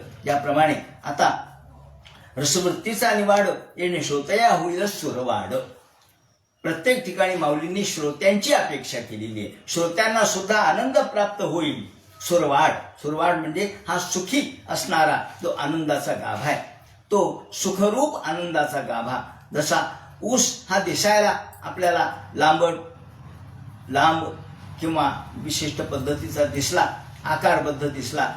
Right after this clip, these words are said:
तरी तो रसाने भरलेला आहे. हा रस आपण पाहायला पाहिजे. हा रस, ब्रह्मसुखाचा रस, हा कृष्णार्जुन संवादातून ज्ञानदेव माऊली आपल्या समोर बसलेल्या अनेक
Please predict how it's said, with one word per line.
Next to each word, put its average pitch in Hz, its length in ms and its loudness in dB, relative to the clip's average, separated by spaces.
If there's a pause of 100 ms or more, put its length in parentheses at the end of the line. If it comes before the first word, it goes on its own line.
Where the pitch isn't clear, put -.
(120)
तरी 226 140 4
तो 214 260 4
रसाने 302 380 2
भरलेला 147 440 -2
आहे. - 320 -14
हा 196 100 2
रस 262 280 2
आपण 180 340 2
पाहायला 120 300 -6
पाहिजे. 110 460 -2 (160)
हा 147 120 0
रस, 185 420 2 (480)
ब्रह्मसुखाचा 143 840 2
रस, 170 300 2 (220)
हा - 260 -4 (220)
कृष्णार्जुन 208 680 2
संवादातून 135 880 -2 (180)
ज्ञानदेव 160 560 2
माऊली 131 640 -4
आपल्या 151 400 0 (340)
समोर 170 280 2
बसलेल्या 135 580 -4 (460)
अनेक 202 360 0